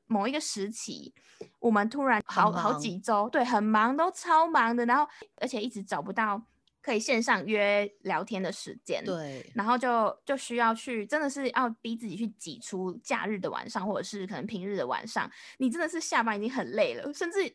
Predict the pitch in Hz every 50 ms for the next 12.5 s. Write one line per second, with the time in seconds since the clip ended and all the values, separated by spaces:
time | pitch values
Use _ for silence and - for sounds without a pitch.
0 | _ _ - 254 208 208 202 - 262 277 311 - - 226 202 254 277 247 220 208
1 | 220 240 247 247 226 202 214 214 233 247 226 214 226 214 202 196 214 - 220 208
2 | 190 190 202 262 262 - 240 214 - 220 220 202 220 311 - 254 240 311 320 311
3 | 349 349 320 302 302 302 302 320 349 349 - 339 359 370 403 392 - - 208 185
4 | 180 180 180 180 - - 254 233 240 220 190 208 202 202 196 202 233 240 - -
5 | 208 190 180 185 185 190 202 - - 247 226 208 170 170 180 - - 175 175 165
6 | 156 156 156 151 151 170 - - 330 247 208 208 220 214 185 - 208 208 220 -
7 | 226 185 190 196 175 160 160 156 220 214 214 226 220 - - 156 156 147 - -
8 | - - - - - 208 208 170 160 - 151 135 143 156 - - - - - -
9 | - - - - 254 294 285 262 - 262 269 302 254 226 226 254 226 202 180 175
10 | 160 156 180 214 - - 180 254 247 233 220 202 - 190 180 - 240 - _ -
11 | 202 185 - 156 151 156 156 156 170 165 175 - 214 190 175 175 - 147 143 143
12 | - 147 143 147 151 147 156 151 131